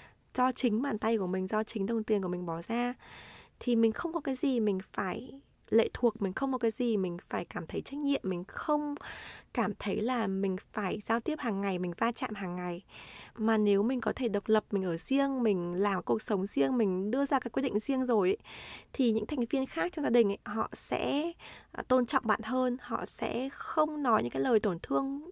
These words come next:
cho bạn nhiều như trước, bởi vì là bạn không dựa dẫm vào họ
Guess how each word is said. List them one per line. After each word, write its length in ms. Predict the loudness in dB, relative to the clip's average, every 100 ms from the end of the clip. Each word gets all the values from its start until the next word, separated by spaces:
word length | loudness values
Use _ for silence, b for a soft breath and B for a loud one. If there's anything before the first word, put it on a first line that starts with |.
| -8
cho 140 | -2
bạn 200 | 2 2 0 _ -20 _ -12
nhiều 360 | 2 12 12 12
như 180 | 12 4
trước, 260 | 6 6 6
bởi 100 | 4
vì 120 | 4
là 160 | 4 2 B B B B _
bạn 240 | 2 4 4
không 200 | 0 0
dựa 160 | 4 6
dẫm 160 | 6 6
vào 100 | 4
họ 300 | 6 4